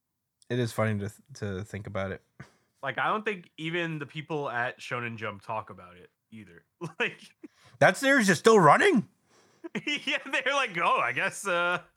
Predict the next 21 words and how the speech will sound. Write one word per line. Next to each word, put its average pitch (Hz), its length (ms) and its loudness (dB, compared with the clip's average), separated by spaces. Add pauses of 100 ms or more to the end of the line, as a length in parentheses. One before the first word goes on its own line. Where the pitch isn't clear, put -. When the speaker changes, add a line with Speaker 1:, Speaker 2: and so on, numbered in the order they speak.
(120)
Speaker 1:
What? 202 280 6
Speaker 2:
I 131 60 0
guess 131 260 -4
we 151 120 -10
could 143 160 -6
keep 147 180 -8
this 147 140 -4
one 147 180 -2
going." 139 380 -2 (320)
<laughs> - 20 -12
It - 180 -14
seems 151 320 -14
like 123 160 -12
it's 120 120 -18
doing 117 180 -12
all 113 100 -8
right. 113 220 -8 (160)
Speaker 1:
Did 330 180 4
we 466 120 8
cancel 427 320 4 (200)
it? - 80 -6